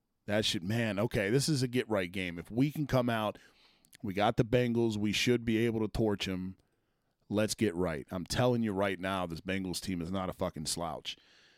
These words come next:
The Cincinnati Bengals are clicking more offensively right now than this Eagles team are, and it's not even close.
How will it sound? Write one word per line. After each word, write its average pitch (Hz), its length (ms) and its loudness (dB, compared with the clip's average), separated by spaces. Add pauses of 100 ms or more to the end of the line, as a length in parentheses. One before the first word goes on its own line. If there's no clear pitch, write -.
(320)
The 107 100 0
Cincinnati 135 600 4
Bengals 110 500 0
are 92 120 -2
clicking 127 520 0
more 110 320 6
offensively 104 720 0
right 95 260 0
now 92 300 -2
than 90 200 -6
this 90 160 -4
Eagles 87 300 -4
team 85 220 -6
are, 78 240 -8
and 98 160 -4
it's 95 160 -6
not 98 320 -2
even 95 240 -2
close. - 600 -8